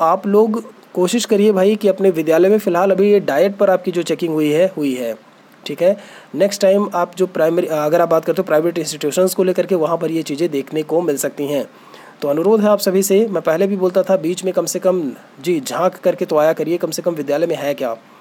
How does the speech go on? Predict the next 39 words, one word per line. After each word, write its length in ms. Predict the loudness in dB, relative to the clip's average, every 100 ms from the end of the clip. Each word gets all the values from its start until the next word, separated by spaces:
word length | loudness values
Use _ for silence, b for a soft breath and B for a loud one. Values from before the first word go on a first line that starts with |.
| B -8
उपस्थिति 460 | -2 -4 -2 -6
पंजिका 440 | -2 -4 -2 -2 -2
जो 140 | -2
भी 120 | -2
है 60 | -2
आपके 200 | -2 -2
वहाँ 160 | -4
पर 100 | -2
रजिस्टर 240 | -4 -4 -2
वगैरह 200 | 0 0
वहाँ 200 | 0 -2
पर 120 | -6 -8 B B B
प्रेजेंट 280 | -6 -4 -2
वगैरह 200 | 0 0
होना 300 | 0 0 0
चाहिए, 300 | 0 -2 0
लगा 200 | 0 0
होना 240 | 0 0
चाहिए। 340 | 0 0 0 0 B B B B B -14
लगा 220 | -4 2
होने 300 | 4 4 4
का 120 | 2 2
मतलब 260 | 2 2
है 100 | 2
ये 100 | 4
अभी 240 | 4 4 2
जब 140 | 4
औचक 180 | 2 2
निरीक्षण 440 | 0 0 0 -2
किया 160 | 0 2
गया 120 | 2
तो 120 | 2
वहाँ 160 | 0 2
पर 140 | 2
आप 120 | 2
अगर 160 | 2 0
physically 420 | -4 -6 0 0
भी 140 | 4 2
अगर 300 | 4 0